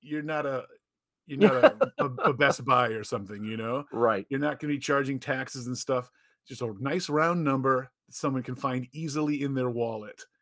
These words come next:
Speaker 1: you know?
Speaker 2: Yes.
Speaker 1: One dollar,
Speaker 2: Yeah.
Speaker 1: five dollars, ten dollars, you know?
Speaker 2: Yeah.
Speaker 1: Make it real simple for, for someone standing there with a bag clenched under one arm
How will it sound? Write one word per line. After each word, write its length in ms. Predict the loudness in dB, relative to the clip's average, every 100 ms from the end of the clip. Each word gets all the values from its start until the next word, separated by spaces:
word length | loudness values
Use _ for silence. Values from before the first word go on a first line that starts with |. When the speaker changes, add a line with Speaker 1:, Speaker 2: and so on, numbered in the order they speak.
| _ _ _
Speaker 1:
you 140 | -4
know? 340 | -2 -2 -2 -4 _ _ _ -16
Speaker 2:
Yes. 380 | -6 -6 -6 -10
Speaker 1:
One 240 | -4 -2 2
dollar, 420 | 2 2 0 -2
Speaker 2:
Yeah. 40 | -8
Speaker 1:
five 380 | -4 -2 0 0
dollars, 460 | 0 0 -6 -10
ten 300 | -10 -6 -4
dollars, 640 | 0 0 -2 -6 -8 -10 -8
you 160 | -4 -2
know? 320 | 2 2 0
Speaker 2:
Yeah. 360 | -4 2 4 4 2 _
Speaker 1:
Make 160 | -6 -4
it 100 | -4
real 400 | -2 0 2 0
simple 680 | 0 0 2 2 2 -2 _ _ _ _
for, 560 | -10 0 6 6 4 -4
for 260 | -18 -8 -6
someone 360 | -2 -2 -2
standing 480 | -4 -4 -4 -4 -4
there 220 | -2 -2
with 180 | -4 -6 -10 _
a 60 | -4
bag 520 | 0 2 2 0 -6 _
clenched 420 | -4 -2 -2 -2
under 180 | -2 0
one 220 | 0 0
arm 480 | 2 2 2 0